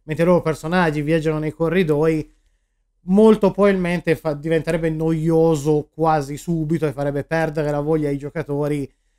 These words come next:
anche solo di fare proposte per possibili quest da parte loro. Per farla breve, diciamo quindi che il fatto che il Mega Dungeon è enorme deve essere mantenuto, sia perché è un trope fondamentale, sia per motivi di verosimiglianza dell'ambientazione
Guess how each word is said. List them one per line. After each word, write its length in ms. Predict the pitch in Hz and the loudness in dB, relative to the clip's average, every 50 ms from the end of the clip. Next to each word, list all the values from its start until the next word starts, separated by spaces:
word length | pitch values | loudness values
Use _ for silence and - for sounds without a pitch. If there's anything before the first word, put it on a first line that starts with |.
| _ _ _ _ | _ _ _ _
anche 300 | - 180 196 190 185 185 | -2 0 0 0 0 -2
solo 280 | 160 - - 196 196 180 | -2 0 0 2 2 2
di 100 | 156 156 | 0 -2
fare 320 | - - 160 160 160 156 | -2 0 0 2 0 0
proposte 880 | - - 156 151 151 147 - - 190 202 190 170 170 - - - 151 139 | -2 -2 -4 -2 -2 -2 -2 2 4 4 4 4 0 -4 -4 -4 -4 -2
per 200 | - 143 143 - | -2 -6 -8 -6
possibili 520 | - 156 143 - - 165 151 151 147 143 | -6 -8 -8 -6 -6 -6 -6 -4 -6 -6
quest 340 | - - 143 139 135 127 - | -6 -4 -6 -6 -6 -6 -12
da 120 | - 135 127 | -14 -14 -14
parte 340 | - 127 123 110 - 127 | -12 -12 -14 -12 -10 -6
loro. 340 | 139 151 151 143 127 107 - _ | -2 -2 -2 -2 -2 -6 -8 _
Per 160 | - 254 226 - | 0 0 0 0
farla 400 | - - 262 233 208 240 294 262 | 2 2 2 4 4 2 0 2
breve, 340 | 214 208 240 277 240 202 | 2 2 2 2 2 0
diciamo 460 | 175 160 170 - - 220 240 226 196 - | 0 -2 -4 -2 0 0 0 0 -2 -2
quindi 320 | - 202 233 240 208 - | 0 0 0 0 0 -2
che 100 | - 170 | -2 -2
il 240 | 160 160 156 160 156 | 0 0 0 -2 -4
fatto 340 | - - 214 226 226 - 185 | -4 -2 -2 -2 -2 -2 -2
che 100 | 170 170 | -2 -2
il 80 | 165 | -4
Mega 260 | 165 170 175 170 180 | -4 -4 -2 -2 -2
Dungeon 640 | 170 175 202 208 208 202 185 180 170 160 160 160 160 - | -2 0 0 0 0 0 0 -2 -2 -2 -4 -6 -8 -6
è 280 | - 190 185 175 156 - | -2 0 0 0 0 -2
enorme 720 | 160 160 160 185 226 294 339 311 262 214 185 170 165 151 | -2 0 2 4 4 6 6 6 4 4 2 0 0 0
deve 220 | 139 143 147 143 170 | 0 -2 0 0 -2
essere 260 | 165 - - 165 156 | -4 -2 -2 -2 -2
mantenuto, 720 | 143 143 147 147 143 - 151 147 170 226 254 226 156 160 | -2 -2 -4 -6 -4 -2 -2 0 2 2 2 2 2 0
sia 160 | 135 - 185 175 | -2 0 0 0
perché 200 | - 156 131 147 | 0 -2 -6 -6
è 20 | |
un 60 | 147 | -6
trope 260 | - 147 160 165 - | -2 0 0 0 0
fondamentale, 880 | - - 156 151 151 147 143 143 139 139 - 185 196 202 196 190 170 151 | 0 -6 -6 -6 -6 -6 -8 -8 -10 -4 -2 0 2 2 2 2 2 0
sia 240 | 143 - - 175 175 | -2 -4 -4 -4 -4
per 160 | 165 156 143 | -2 -4 -6
motivi 580 | 139 143 147 139 - 165 170 165 156 156 147 127 | -6 -6 -10 -6 -2 -2 0 0 0 0 -2 -4
di 280 | 113 131 151 170 165 143 | -6 -6 -4 -4 -4 -4
verosimiglianza 1000 | 123 123 131 151 143 139 - - 147 143 139 139 139 160 160 160 151 - 156 | -6 -4 -2 -2 -2 -2 -6 -8 -10 -10 -8 -4 -2 -2 0 -2 -2 -2 -4
dell'ambientazione 1080 | 147 147 143 143 143 143 143 143 139 - 147 135 - 226 247 220 185 160 147 143 139 127 | -4 -4 -4 -6 -6 -6 -8 -8 -10 -10 -12 -6 0 2 4 4 4 2 -2 -6 -10 -12